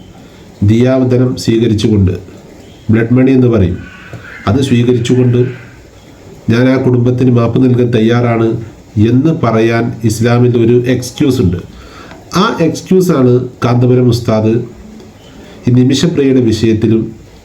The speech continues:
എടുത്തിട്ടത്. അഥവാ യമനിലെ വലിയ സ്വാധീനമുള്ള മഹാപണ്ഡിതന്മാരെ കൊണ്ട് ഈ സഹോദരൻ്റെ കുടുംബത്തിനെ കണ്ട്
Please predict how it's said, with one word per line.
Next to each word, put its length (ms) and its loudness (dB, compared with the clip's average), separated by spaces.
എടുത്തിട്ടത്. 460 -2
അഥവാ 260 0
യമനിലെ 520 2
വലിയ 280 2
സ്വാധീനമുള്ള 640 2
മഹാപണ്ഡിതന്മാരെ 1000 2
കൊണ്ട് 220 4
ഈ 20 4
സഹോദരൻ്റെ 600 2
കുടുംബത്തിനെ 580 0
കണ്ട് 200 0